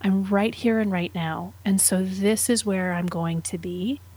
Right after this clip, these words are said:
and this is where I am enough for." So finding the way to lean into that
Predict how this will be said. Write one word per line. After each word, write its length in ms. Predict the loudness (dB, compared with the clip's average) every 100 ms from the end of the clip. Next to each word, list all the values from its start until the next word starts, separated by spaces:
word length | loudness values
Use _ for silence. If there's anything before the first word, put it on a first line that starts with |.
| -20 -20 -20 -6 2
and 180 | 2 2
this 240 | 2 2
is 140 | 0
where 220 | 0 0 0
I 160 | -2
am 160 | 0 -2
enough 260 | -2 -6 -6
for." 480 | -10 -10 -10 -12 -16 -20 -20 -20 -4
So 480 | 0 2 4 2 -2 -8 -12
finding 800 | -8 0 2 4 2 2 0 0
the 160 | 0 0
way 340 | -2 -2 -2
to 200 | 0 0
lean 360 | 2 2 2 0
into 720 | 0 2 0 -2 -6 -6 -8 -2
that 760 | -2 -2 -4 -6 -8 -12 -12